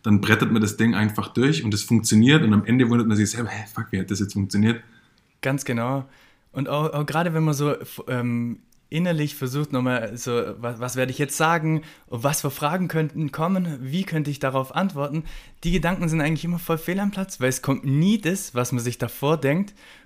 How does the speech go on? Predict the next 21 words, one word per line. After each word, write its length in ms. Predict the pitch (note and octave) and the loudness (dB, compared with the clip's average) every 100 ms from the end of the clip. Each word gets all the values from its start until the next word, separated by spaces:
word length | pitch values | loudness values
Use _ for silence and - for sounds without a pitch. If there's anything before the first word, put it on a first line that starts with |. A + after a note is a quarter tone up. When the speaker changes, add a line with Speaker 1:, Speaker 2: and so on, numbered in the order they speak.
| - | -4
Speaker 2:
und 140 | C#3 D3+ | 0 2
in 100 | C#3+ | 2
dem 140 | E3+ | 2
Moment 240 | F#3 F3 F3+ | 2 2 2
kann 80 | F#3+ | 4
man 60 | D#3 | 4
Speaker 1:
Genau. 80 | - | 4
Speaker 2:
dann 80 | - | 2
schon 180 | E3 | -2
irgendwie 240 | D3 C#3+ B2+ | -2 0 0
antworten. 540 | D3 C3 A2+ A2+ A#2 - | -2 -2 -6 -6 -8 -6
Speaker 1:
Ja, 140 | G2+ F#2+ | 0 0
Mann. 340 | F#2 F#2+ F#2+ - - - - | 2 -2 -4 -12 -20 -20 0
Ey, 260 | G#2 A2 | 4 4
deswegen, 600 | A2 G2+ B2 B2 C3 C3 - - - - - - - - - - - | 2 -2 0 4 4 2 -2 -18 -20 -20 -20 -20 -20 -20 -20 -20 -2
der 100 | G#2 | -2
beste 440 | - D3 D#3+ D3 C3 | 0 0 2 0 2
Tipp, 280 | C3+ - | 2 2
den 240 | G#2+ G#2+ A2 | 2 4 2
ich 140 | A2+ | -2
da, 380 | G#2+ G#2+ G#2 | -2 2 2